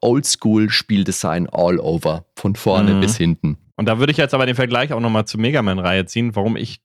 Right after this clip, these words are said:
Speaker 2: die Mega Man-Reihe halt wesentlich zugänglicher und spielbarer finde.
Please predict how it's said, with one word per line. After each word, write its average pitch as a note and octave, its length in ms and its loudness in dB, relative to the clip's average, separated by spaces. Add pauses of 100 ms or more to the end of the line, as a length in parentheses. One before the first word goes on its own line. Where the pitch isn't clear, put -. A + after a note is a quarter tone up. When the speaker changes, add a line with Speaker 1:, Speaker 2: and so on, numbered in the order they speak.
(140)
Speaker 2:
die A#2+ 80 0
Mega C#3 360 4
Man-Reihe G2+ 500 0
halt G#2+ 240 0
wesentlich B2+ 560 0
zugänglicher C3 480 -4
und G2 100 -4
spielbarer G#2 460 -2
finde. G2 400 -4